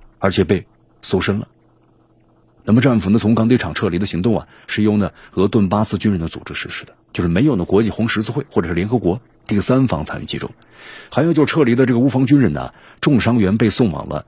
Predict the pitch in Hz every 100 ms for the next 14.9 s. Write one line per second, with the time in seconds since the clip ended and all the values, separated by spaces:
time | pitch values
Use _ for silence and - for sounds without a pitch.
0 | - - - 120 127 123 104 85 - -
1 | 101 - _ _ _ _ _ _ - -
2 | 90 95 107 98 87 92 123 - _ _
3 | _ _ _ _ _ _ _ - 127 120
4 | 110 104 95 123 98 123 78 76 71 -
5 | 185 156 123 92 104 98 104 98 110 78
6 | 73 - 117 104 92 98 123 - 143 135
7 | - _ - 73 - 95 90 - _ _
8 | _ _ _ _ _ _ _ _ - 131
9 | 156 160 143 147 107 101 120 123 123 98
10 | 117 120 123 120 131 - _ _ _ _
11 | _ _ _ - 135 135 95 87 135 135
12 | 117 _ _ - 85 101 151 - _ _
13 | _ _ _ - 92 117 - 110 139 117
14 | 104 92 - 110 - 90 - -